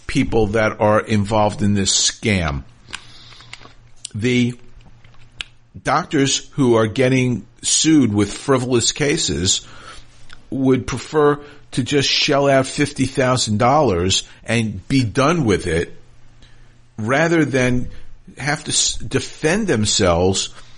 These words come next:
for a quarter of a million dollars and, and come out with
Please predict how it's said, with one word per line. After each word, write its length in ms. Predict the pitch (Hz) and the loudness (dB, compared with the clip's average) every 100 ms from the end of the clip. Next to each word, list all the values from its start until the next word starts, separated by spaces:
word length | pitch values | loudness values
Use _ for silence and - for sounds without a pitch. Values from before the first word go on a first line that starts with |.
| - - | -20 -18
for 180 | - 143 | -2 -2
a 60 | |
quarter 320 | - - 151 151 | -2 -2 0 2
of 140 | 123 | 0
a 40 | |
million 540 | 113 120 185 220 139 98 | 0 2 2 2 2 2
dollars 800 | 90 80 82 87 95 110 - - - - - - - _ - | 2 2 2 2 2 0 -2 -8 -20 -20 -20 -20 -20 _ -6
and, 520 | 131 120 123 127 123 - | 0 2 2 0 -4 -6
and 260 | 127 127 123 | -2 -2 -2
come 300 | - 175 156 | -4 -2 0
out 340 | 143 139 - - - 123 | 2 2 -2 -10 -18 -2
with 340 | 135 131 - | 0 0 -2